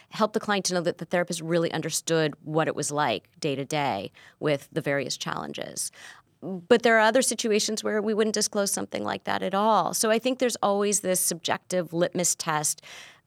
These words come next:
Will this benefit the client? And if not, um, then you definitely wouldn't be sharing that information. Of course,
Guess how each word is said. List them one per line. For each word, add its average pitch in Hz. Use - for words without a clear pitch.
Will 202
this 196
benefit 170
the -
client? -
And 165
if -
not, 208
um, 175
then 170
you 190
definitely 175
wouldn't 175
be 170
sharing 156
that 143
information. 175
Of 214
course, 240